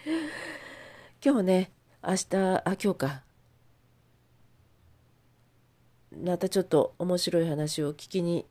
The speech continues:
行くんですけども、あの、なぜそれを聞くかっていうと、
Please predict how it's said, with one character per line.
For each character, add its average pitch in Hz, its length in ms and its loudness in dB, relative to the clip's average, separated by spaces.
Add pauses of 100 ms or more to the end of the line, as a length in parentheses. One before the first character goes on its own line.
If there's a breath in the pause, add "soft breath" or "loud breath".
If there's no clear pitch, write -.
(160)
行 160 120 -10
く 175 140 0
ん 156 60 -4
で 151 80 -2
す 147 100 -8
け 131 100 -6
ど 147 100 -4
も、 170 280 0 (640 soft breath)
あ 180 120 -4
の、 180 100 -2
な 233 160 4
ぜ 247 120 6
そ 180 160 2
れ 165 80 2
を 160 80 2
聞 - 140 -12
く - 60 -20
か 160 80 0
っ 156 40 -2
て 156 140 -6
い 147 40 0
う 147 40 -8
と、 147 300 2